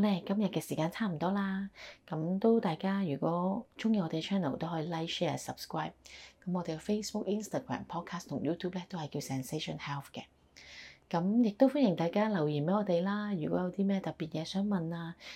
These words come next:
又或者有啲咩特別嘅 topic 想一齊做嘅話呢，我都好歡迎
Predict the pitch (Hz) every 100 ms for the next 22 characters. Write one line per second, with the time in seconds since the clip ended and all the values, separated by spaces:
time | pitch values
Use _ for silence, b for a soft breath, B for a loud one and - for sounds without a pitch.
0 | B - 151 160 151 165 165 180 180 185
1 | 175 - - 156 - 160 156 B B -
2 | 214 208 135 - 135 143 160 190 196 135
3 | 131 143 147 147 135 165 180 B B -
4 | 147 170 - 147 - 156 151